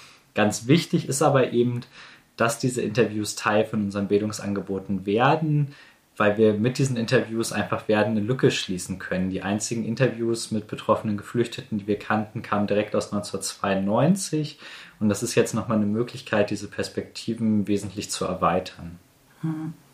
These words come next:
Speaker 2: Und vielleicht als, ähm, letzte Frage, die wir jetzt fast allen Organisationen hier in Rostock gestellt haben.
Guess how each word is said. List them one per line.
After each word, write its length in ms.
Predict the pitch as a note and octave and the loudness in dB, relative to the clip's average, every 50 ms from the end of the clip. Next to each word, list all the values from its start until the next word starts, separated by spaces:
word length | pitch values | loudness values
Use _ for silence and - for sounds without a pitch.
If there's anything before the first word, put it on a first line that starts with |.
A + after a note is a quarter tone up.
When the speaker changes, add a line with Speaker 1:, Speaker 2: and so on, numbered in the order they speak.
| _ - _ - - - - - - - - - - - - - - - - - - - - - - - - - - - - - - - - - - - - - - _ _ - | _ -20 _ -20 -20 -20 -20 -20 -20 -20 -20 -20 -20 -20 -20 -20 -20 -20 -20 -20 -20 -20 -20 -20 -18 -16 -14 -14 -16 -16 -18 -20 -20 -20 -20 -20 -20 -20 -20 -20 -20 _ _ 0
Speaker 2:
Und 240 | F3+ F3+ G3 F#3+ F3+ | 4 4 4 4 2
vielleicht 540 | - F#3+ F3 F3 F3 F3 E3 E3 - - | 0 2 2 4 4 2 2 -2 -4 -8
als, 600 | - - E3+ F3 F3+ E3+ E3+ - - - - - - - | -6 -2 0 2 2 0 0 -2 -2 -2 -4 -6 -6 -2
ähm, 540 | - E3 E3 D#3+ D#3+ D#3+ D#3+ D#3 D#3+ D#3+ - F3 - - _ - | 0 0 2 2 2 0 -2 -2 -4 -8 -10 -12 -16 -14 _ -4
letzte 520 | D#3+ D3+ D#3+ E3+ E3+ - - - G#3 G3 | -2 0 0 0 0 0 -2 -2 -2 -4
Frage, 520 | - - - - F3+ F3+ F3 F3 F3 F3 E3+ - - - - - - - - - _ _ _ _ _ _ _ _ _ _ _ _ _ _ _ _ _ _ _ _ - | -6 -4 -2 2 2 4 4 2 2 0 -2 -8 -14 -20 -20 -20 -20 -20 -20 -20 _ _ _ _ _ _ _ _ _ _ _ _ _ _ _ _ _ _ _ _ 0
die 140 | E3+ F3 D#3 | 2 4 6
wir 140 | E3+ E3 | 6 6
jetzt 240 | E3 D#3+ D#3+ - - - - - _ - | 4 4 0 -2 -8 -10 -16 -18 _ -14
fast 260 | - C#3+ C#3 - - | -10 -10 -6 -2 0
allen 420 | C3+ C3+ D3 E3 E3+ F#3 F3+ - - - - | 2 2 4 2 2 -2 -2 -6 -10 -4 0
Organisationen 680 | E3+ F3 F3 F3 E3+ E3+ F3 E3 - - E3+ F3 F3 | 0 2 2 0 0 -2 -4 -6 -4 -2 0 2 2
hier 140 | F3 F3 D#3 | 2 2 0
in 80 | D3 D3+ | 0 -2
Rostock 340 | D3+ D#3 - - - - | -4 -6 -8 -6 -6 -6
gestellt 420 | - - - - - - C#3+ - - | -6 -4 -6 -2 -2 -2 -2 -2 -2
haben. 380 | D#3 D3 C#3+ D3 E3 - - | 0 0 0 0 -2 -6 -10